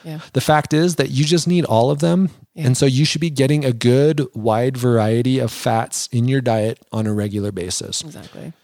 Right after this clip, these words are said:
Speaker 2: Including everything I've talked about. And,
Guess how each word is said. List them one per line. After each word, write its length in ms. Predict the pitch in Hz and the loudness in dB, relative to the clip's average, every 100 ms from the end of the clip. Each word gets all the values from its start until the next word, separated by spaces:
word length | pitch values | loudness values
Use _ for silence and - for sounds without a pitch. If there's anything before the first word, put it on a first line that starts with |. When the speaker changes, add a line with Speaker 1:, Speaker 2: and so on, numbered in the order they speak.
| _ | _
Speaker 2:
Including 760 | 120 120 123 127 135 131 131 131 | -2 0 4 4 4 4 2 0
everything 420 | 120 117 120 117 | 0 2 4 4
I've 140 | 117 113 | 2 2
talked 260 | 107 101 | 0 0
about. 280 | 104 - - _ - | -4 -4 -8 _ 0
And, 440 | 156 151 127 147 | 2 4 2 0